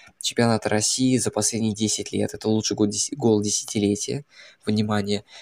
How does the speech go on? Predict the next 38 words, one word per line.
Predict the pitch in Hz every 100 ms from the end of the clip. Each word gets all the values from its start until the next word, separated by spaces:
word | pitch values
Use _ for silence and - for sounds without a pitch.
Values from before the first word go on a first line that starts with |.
| -
не | 104
просто | 117 156 - 151
этого | 131
сезона, | 113 113 113 101
но | 101
и | 104
десятилетия. | 107 - - 117 131 127 - - _ - - - - - _ _ -
Вот, | 104 101
возможно, | 104 131 127
даже | 127 120
всего | - 120
двадцать | 117 113
первого | 127 123
века | 117 107 98
будет | 101
бороться. | 104 98 101 - 104 - - - - - _
Вот, | 107 110 98 92
ну | 113 147
и | 165 - 127
к-, | - _ -
матч | - 117 120 - - - _ -
"Спартак | - 113 120 -
Ц | 107
С |
К | - 104
А", | 120
как | 123
же | 113 107
я |
не | 107
могу | 104 107
этот | 101 101
матч | 104
сюда | - 101
включить? | - 104 - 135 -
Разгром | - 120 113 120 120 131 123
три | 127 123
ноль, | 127 117 120 127